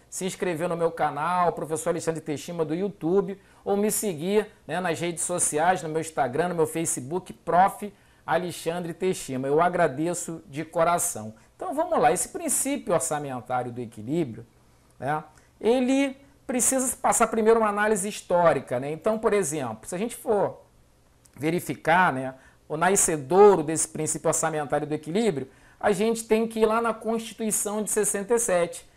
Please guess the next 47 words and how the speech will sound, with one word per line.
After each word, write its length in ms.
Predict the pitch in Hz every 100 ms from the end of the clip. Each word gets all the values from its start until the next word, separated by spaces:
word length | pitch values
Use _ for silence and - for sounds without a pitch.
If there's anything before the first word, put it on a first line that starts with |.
| _ -
E 60 | 247
a 60 |
Constituição 600 | 247 254 254 247 220 220
de 80 | 220
sessenta 340 | 202 196 190 160
e 60 |
sete 300 | 151 214 214
tinha 160 | - 196
realmente 420 | 262 226 226 240
um 60 | 214
texto 560 | - 220 240 233 165
que 120 | -
proibia 840 | - 302 320 180 151 247 196 120 - _ _ _ _
uma 300 | 262 262 262
despesa, 1080 | 262 175 269 - - 185 185 226 254 294 320 - _ _
né, 140 | 139
aprovada 840 | 175 185 - 220 165 170 226 285 254
no 140 | 208
orçamento 880 | 190 185 151 135 135 151 208 269 277 - -
maior 560 | 240 254 233 220 233 233
do 100 | 208
que 140 | 226
a 40 |
receita. 840 | 226 262 - 180 165 151 - 113 120 _ _
Então, 480 | 254 226 254 269 311
olha 180 | 330 -
só 180 | 302 285
o 40 |
que 80 | -
falava 320 | - 220 208
o 40 | 208
artigo 260 | 214 220
sessenta 420 | - 208 254 254
e 80 | 214
seis 400 | 202 196 220 214
da 220 | - 262
lei 440 | 233 202 196 240 - _ -
da 160 | 160 160
Constituição 580 | 208 196 226 190 190
Federal 460 | 185 196 190 180 208
de 80 | 180
mil 100 | 202
novecentos 280 | 196 196 185
e 20 |
sessenta 240 | 180 170
e 60 | 185
sete. 500 | - 117 - -